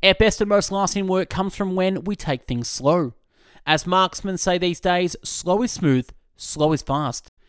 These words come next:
These are answers that must be fished from the depths, and what is fishing but slowing down, being both relaxed and highly attuned to your environment, and ultimately catching hold of what lurks below the surface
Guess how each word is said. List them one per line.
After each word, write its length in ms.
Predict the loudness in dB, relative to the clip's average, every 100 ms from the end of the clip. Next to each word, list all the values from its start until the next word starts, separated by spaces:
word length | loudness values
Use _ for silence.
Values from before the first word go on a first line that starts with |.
| _ -2
These 180 | 2
are 140 | 2 2
answers 380 | 2 0 -2 -2
that 120 | -4
must 320 | -2 -4 -4
be 140 | -6
fished 500 | -8 2 2 2 -4 -12 _ -6
from 140 | -2
the 80 | 0
depths, 500 | 2 0 0 -4 -6 _ -14
and 180 | -4 0
what 160 | 2 2
is 120 | 0
fishing 420 | -4 -4 -4 -6 -6
but 140 | -8 -6
slowing 400 | -4 0 0 0
down, 420 | -2 -2 -4 -8 -14 _ _ -6
being 240 | 0 2 4
both 260 | 2 2
relaxed 460 | -2 -2 -2 -2 -6
and 140 | -4
highly 260 | -2 0 -2
attuned 380 | -4 -2 -2 -2
to 120 | -4
your 100 | -4
environment, 580 | -2 0 0 0 -6 -12 _ _ _
and 120 | 0
ultimately 360 | 2 2 0 -2
catching 360 | -2 -4 0 2
hold 260 | 4 4
of 100 | 0
what 200 | 0 0
lurks 220 | 0 -2
below 280 | -2 0 0
the 100 | 0
surface 520 | 0 0 0 -2 -4